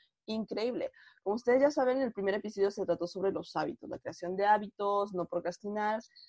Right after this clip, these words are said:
y ese tema muy interesante e importante para muchas personas. Y el tema que ahora igual abarcó mucho fue sobre la actitud.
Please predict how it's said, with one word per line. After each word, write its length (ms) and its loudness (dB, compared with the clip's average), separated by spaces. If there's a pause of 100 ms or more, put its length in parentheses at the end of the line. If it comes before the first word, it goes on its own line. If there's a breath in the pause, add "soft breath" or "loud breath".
(240 soft breath)
y 140 4
ese 180 -2
tema 260 4
muy 480 0 (120)
interesante 560 0
e 20 -2
importante 380 2
para 100 2
muchas 280 -6
personas. 520 -2 (320 soft breath)
Y 380 2
el 240 0
tema 320 2
que 100 -2
ahora 460 8 (320)
igual 240 8
abarcó 340 6
mucho 480 2
fue 400 0
sobre 240 0
la 80 6
actitud. 500 -2